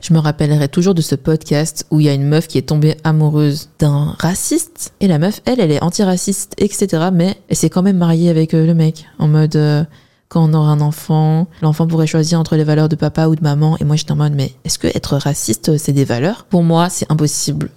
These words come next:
de se marier avec un mec qui n'a pas les mêmes valeurs que toi. Ça finira toujours, euh, par des disputes. Sauf si ces valeurs ne sont pas si importantes pour toi. En l'occurrence, la meuf, elle était pas concernée par le racisme, hein,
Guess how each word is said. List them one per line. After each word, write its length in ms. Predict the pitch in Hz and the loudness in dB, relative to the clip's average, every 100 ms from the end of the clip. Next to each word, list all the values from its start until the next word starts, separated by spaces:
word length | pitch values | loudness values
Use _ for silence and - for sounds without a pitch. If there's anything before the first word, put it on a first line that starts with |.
| - | -10
de 180 | 143 147 | -2 -2
se 160 | - | 0
marier 540 | 143 143 143 147 143 139 - | -2 0 0 0 -2 -4 -4
avec 280 | 151 143 143 | -2 0 -2
un 60 | |
mec 360 | 127 127 - - _ _ _ | -2 -4 -6 -18 _ _ _
qui 140 | - | -4
n'a 80 | 143 | -2
pas 120 | - | 0
les 80 | 156 | 2
mêmes 160 | 156 156 | 2 2
valeurs 240 | 160 160 | 0 0
que 60 | 156 | -2
toi. 260 | 156 151 - | -2 -4 -6
Ça 160 | - 160 | -2 0
finira 260 | 165 165 | 2 0
toujours, 400 | 160 208 220 240 | 0 0 0 2
euh, 200 | 160 143 - _ | 2 0 -4 _
par 140 | 160 151 | -2 0
des 60 | |
disputes. 520 | 143 156 - 151 - - | 0 -2 -2 -6 -6 -12
Sauf 540 | - - 269 269 - - - | -8 0 0 0 -4 -18 -6
si 160 | 190 | -2
ces 140 | 180 151 | 0 0
valeurs 220 | 156 180 | 2 0
ne 60 | |
sont 160 | 156 147 | 0 -2
pas 220 | 165 170 | -2 -4
si 180 | - - 165 | -4 -4 -2
importantes 440 | 160 180 151 151 | -2 -2 -2 -2
pour 140 | - | -4
toi. 280 | - 143 139 _ _ _ - | -2 -2 -2 _ _ _ -2
En 140 | 165 | 0
l'occurrence, 480 | 170 165 170 170 156 | 2 2 0 0 0
la 100 | 151 | 0
meuf, 220 | 160 165 | 0 0
elle 100 | 143 | 0
était 460 | 139 - 139 135 131 | 0 0 0 2 0
pas 180 | 156 151 | -2 0
concernée 400 | 160 156 156 160 | 0 0 0 0
par 140 | 143 | 0
le 60 | 135 | -2
racisme, 440 | 135 - 180 160 | -4 -4 -2 0
hein, 160 | 151 | 0